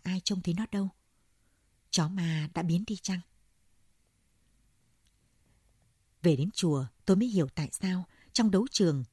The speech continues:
người ta xếp chỗ ngồi cho nhà chùa ở cạnh chỗ gia đình địa chủ. Thì ra, chúng tôi bị nghi là phần tử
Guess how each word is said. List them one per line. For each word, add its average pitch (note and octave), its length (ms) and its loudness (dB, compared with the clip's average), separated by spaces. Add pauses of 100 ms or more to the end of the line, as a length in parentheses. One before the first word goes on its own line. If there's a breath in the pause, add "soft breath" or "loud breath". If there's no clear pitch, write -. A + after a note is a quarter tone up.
người E3+ 120 4
ta G#3 140 -2
xếp D#4+ 260 -4
chỗ - 160 -2
ngồi E3+ 280 0
cho G#3+ 140 -4
nhà F#3 200 0
chùa D3 340 -2
ở D3+ 140 -2
cạnh - 340 -4
chỗ - 160 -4
gia A3+ 140 -6
đình C3+ 260 -2
địa D#3 120 -2
chủ. C#3+ 320 -2 (760)
Thì D3 240 -4
ra, E3+ 240 -2 (260 loud breath)
chúng G#3 160 4
tôi A#3 140 4
bị E3+ 140 2
nghi G3 260 2
là D#3+ 220 -2
phần D3 180 0
tử D#3 140 0